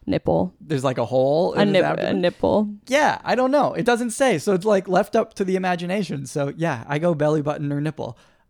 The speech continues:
Speaker 2: I, if I was running an Ettercap in a campaign and they sprayed a web at you, I would be like, "Yeah, he tweaks his nipples and he sprays web at you." Uh, that's how I would do it. I don't know how you would do it.
Speaker 1: I would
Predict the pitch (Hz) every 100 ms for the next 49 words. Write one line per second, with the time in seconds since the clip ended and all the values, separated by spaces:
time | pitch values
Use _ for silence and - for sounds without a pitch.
0 | _ 135 160 175 - 151 151 170 156 143
1 | 151 143 135 127 120 120 135 135 - -
2 | 131 127 113 110 123 110 110 165 - 123
3 | 123 127 117 - 113 113 98 110 117 139
4 | 165 135 131 135 135 127 156 175 156 -
5 | 151 147 156 147 185 160 156 - _ _
6 | - 120 123 - - 151 151 147 139 123
7 | 113 95 - 98 120 - _ _ _ _
8 | _ 139 120 117 - 190 233 262 254 294
9 | 147 127 110 113 - _ _ _ - 202
10 | 165 131 123 131 190 120 107 101 113 -
11 | 196 202 196 190 180 175 175